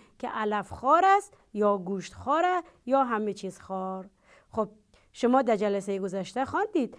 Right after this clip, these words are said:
که ستاره بحری گوشت خوار است. سوال بعدی، ستاره بحری قادر به ترمیم بازوی جدا شده خودش است. آیا این صحیح است یا غلط؟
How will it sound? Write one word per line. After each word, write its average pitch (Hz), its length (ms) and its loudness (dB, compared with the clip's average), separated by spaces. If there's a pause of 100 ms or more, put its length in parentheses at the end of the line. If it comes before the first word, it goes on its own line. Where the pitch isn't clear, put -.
(160)
که 214 100 -4
ستاره 214 640 0
بحری 208 680 -2 (180)
گوشت 175 260 -8
خوار 320 280 6
است. 175 280 -6 (1800)
سوال 285 380 8 (140)
بعدی، 311 480 10
ستاره 320 640 4
بحری 247 580 6
قادر 240 540 6
به 269 160 0
ترمیم 254 680 4
بازوی 220 640 0
جدا 196 360 -2
شده 220 460 -4
خودش 208 420 -4
است. 196 360 -10 (540)
آیا 285 260 8
این 302 160 2
صحیح 277 360 2 (100)
است 427 180 -4
یا 233 160 2
غلط؟ 196 520 -6